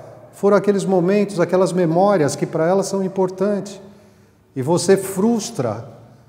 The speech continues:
dizendo assim, "Não, eu não quero ouvir porque eu já ouvi você contar isso." Paciência, um pouquinho só e ouça. Para ele é importante.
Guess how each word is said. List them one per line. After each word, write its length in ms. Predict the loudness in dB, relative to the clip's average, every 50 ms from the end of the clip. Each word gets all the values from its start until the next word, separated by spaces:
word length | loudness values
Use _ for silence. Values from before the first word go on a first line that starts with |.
| _ _
dizendo 400 | -8 -8 -4 -2 0 0 2 2
assim, 200 | 0 0 -2 -2
"Não, 100 | -2 0
eu 80 | 0 0
não 100 | 0 0
quero 220 | 0 0 2 2
ouvir 220 | 2 2 0 -2 -4
porque 160 | -2 -2 -2
eu 40 | 0
já 120 | 2 2 2
ouvi 240 | 2 2 0 -2
você 300 | -2 -2 -4 -6 -6 -8
contar 420 | -8 -6 -8 -8 -8 -8 -8 -6 -6
isso." 320 | -6 -6 -8 -10 -14 -20 -20 -20 -20 -20 -20 _ _ _ _ _ _ _ _ _ _ _ _ _ -12
Paciência, 800 | -10 -10 -10 -8 -6 -4 -2 -2 -2 -4 -4 -6 -10 -14 -16 -16 -18 -18 -12 -10
um 80 | -10 -8
pouquinho 520 | -8 -8 -10 -6 -2 0 0 0 0 -2
só 460 | -4 -4 -4 -4 -4 -4 -6 -10 -16 -20 -20 -20 -20 -14 _ -2
e 100 | 0 2
ouça. 400 | 2 0 0 -2 -6 -10 -12 -14 -18 -20 -20 -20 -20 _ _ _ _ _ _ _ _ _ _ _ _ _ _ _ _ _ _ _ _ _ _ _ _ _ _ _ _ _ _ _ _ _ _ -20 -20 _ -2
Para 180 | 2 2 4
ele 280 | 6 6 6 6 6 4
é 40 | 2
importante. 840 | 2 0 -2 -2 -4 -4 -6 -10 -10 -10 -10 -12 -16 -18 -20 -20